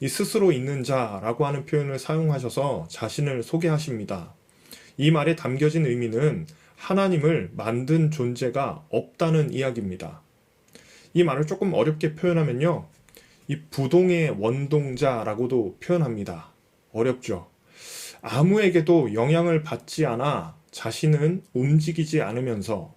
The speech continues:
그런 의미에서 이제 부동입니다. 누군가를 움직일 수 있는 존재,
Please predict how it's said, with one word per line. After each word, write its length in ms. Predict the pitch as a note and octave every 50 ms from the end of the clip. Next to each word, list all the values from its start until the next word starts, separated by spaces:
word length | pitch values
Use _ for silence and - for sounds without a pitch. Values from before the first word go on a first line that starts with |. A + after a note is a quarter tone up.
| _ -
그런 240 | - D3 E3 E3+
의미에서 340 | D#3+ D#3 D3 C3+ B2+ A#2+ B2
이제 220 | A#2 - A#2 - - _ -
부동입니다. 1040 | - C3+ C3+ C3 B2+ - C3 C3+ B2 A2+ G2+ G#2+ A2 A2+ A2 G2+ - F2+ E2 E2+ - _ _ _ _ _ _ - - _ _ _ -
누군가를 800 | A#2 B2 B2+ E3 F3 F3 E3 D#3 C#3+ B2+ C3 D#3 D#3+ D3 - -
움직일 540 | A#2 A#2+ B2+ C#3 D3 D3+ D#3+ D#3 D#3 D3+ D3+
수 220 | D#3 - - D3
있는 300 | C3+ B2+ B2+ B2+ B2+ B2
존재, 600 | A#2+ - A2+ G#2+ G#2 G#2 G2 A#2+ A2+ G2+ F#2+